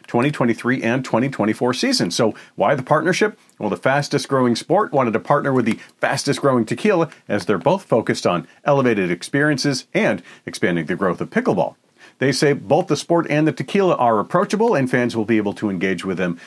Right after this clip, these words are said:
both through fun, off, and on-court, uh, events. Major League Pickleball now has a dozen official sponsors, and Dolce Vita is the sole spirits brand with a sponsorship deal. You can look for signage, product displays, and fan engagement activities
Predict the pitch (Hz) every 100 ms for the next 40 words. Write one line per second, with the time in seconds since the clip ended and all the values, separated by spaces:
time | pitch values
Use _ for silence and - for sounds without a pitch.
0 | - - 92 - 85 - 139 135 135 -
1 | 120 123 123 - 120 117 - 127 175 151
2 | 110 117 117 _ _ _ 147 143 165 233
3 | - - - 139 156 165 147 127 190 170
4 | 113 107 113 110 110 101 85 123 175 196
5 | 135 110 101 - 131 151 92 80 - -
6 | 87 82 139 135 104 120 95 101 87 95
7 | 85 170 - - 214 180 - 90 76 76
8 | - _ 98 90 - 90 - 110 120 -
9 | 101 92 - - - 139 139 135 131 117
10 | - 151 156 151 - 123 127 127 - 123
11 | 123 120 107 101 127 120 123 113 107 120
12 | 135 127 117 110 - 170 101 95